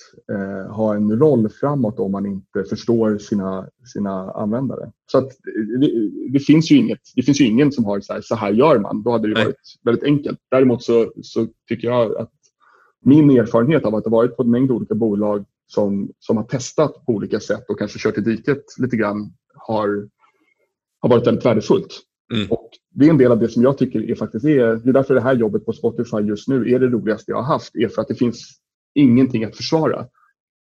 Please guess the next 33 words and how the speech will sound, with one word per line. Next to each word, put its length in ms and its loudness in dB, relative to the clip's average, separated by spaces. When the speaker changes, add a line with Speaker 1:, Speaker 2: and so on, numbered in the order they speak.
Speaker 1:
Hela 240 4
idén 460 6
är 160 -2
att 220 -2
fortsätta 300 2
utvecklas 420 0
framåt 460 0
och 220 0
försöka 360 -2
bli 280 -2
bättre. 500 -4
Och 340 2
inte 380 2
för 320 2
att 300 -2
i 60 -4
första 300 0
hand 220 -4
ha 120 -4
en 80 -6
kortsiktig 640 -6
ekonomisk 580 -4
vinst, 440 -2
utan 240 -6
för 140 -8
att 160 -8
om 120 2
det 100 2
är 40 0
bra, 380 -2
en 80 2
bra 140 4
användarupplevelse 880 2